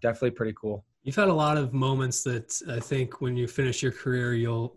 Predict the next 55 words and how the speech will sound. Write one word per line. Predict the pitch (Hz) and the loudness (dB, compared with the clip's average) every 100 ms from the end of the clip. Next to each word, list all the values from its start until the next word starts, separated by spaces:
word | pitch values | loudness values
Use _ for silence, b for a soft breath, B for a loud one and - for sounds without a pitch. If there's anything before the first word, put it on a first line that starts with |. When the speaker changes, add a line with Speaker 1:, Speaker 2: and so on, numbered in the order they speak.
| 151 | -6
Speaker 2:
look | 135 135 - | 0 0 2
back | 127 123 - | 0 0 -4
on | 120 113 | -6 -6
and | 110 | -4
say, | 123 | -4
"Wow, | 117 120 117 | -4 -2 -4
I | |
can't | 110 127 117 | -4 -6 -6
believe | 117 113 | -6 -4
I | 113 | -4
got | 113 110 - | -4 -6 -4
to | 120 107 B B B | -4 -6 B B B
win | - 143 139 | 2 2 4
that | 131 127 | 4 2
or | 120 | 0
experience | 113 - 139 131 123 - | -2 -2 0 0 0 0
that." | 120 127 117 - | 0 0 -2 -4
Just | 147 - | -4 2
over | 170 151 | 2 4
the | |
last | 131 135 131 - | 2 2 0 -2
three | 135 127 | -2 0
years, | 117 123 113 - - - | 2 0 0 -2 -8 2
during | 165 226 | 2 4
the | 160 | 4
break, | 151 170 - | 4 2 2
did | 135 135 | 0 0
you | |
have | 151 151 143 | 0 0 0
a, | 123 120 120 | -2 -4 -4
a | |
moment | 131 143 151 147 | 0 2 2 2
where | 131 | 2
you | 127 | 2
really | 127 147 139 | 2 2 2
sat | - 135 131 | 2 0 0
down | 127 123 127 | -2 -2 -2
and | 120 | -2
said, | 110 120 113 110 B B B _ | -4 -2 -4 -6 B B B _
you | 131 | -6
know, | 117 110 110 - | -4 -4 -6 -8
"Look | 135 147 | -2 0
at | 151 | 2
what | 143 | 2
I've | 143 | 2
accomplished | 131 - 127 123 123 - | 0 -2 -4 -4 -4 -2
so | 127 | -2
far, | 117 - 123 160 160 120 - 131 | -4 -2 -2 0 0 -2 -10 -6
but | 123 | -4
at | |
the | 131 | -2
same | - 139 131 | -2 -2 -2
time, | 131 131 123 117 117 123 123 | 0 0 0 -2 -6 -4 -2
look | 139 | 2
at | 135 | 0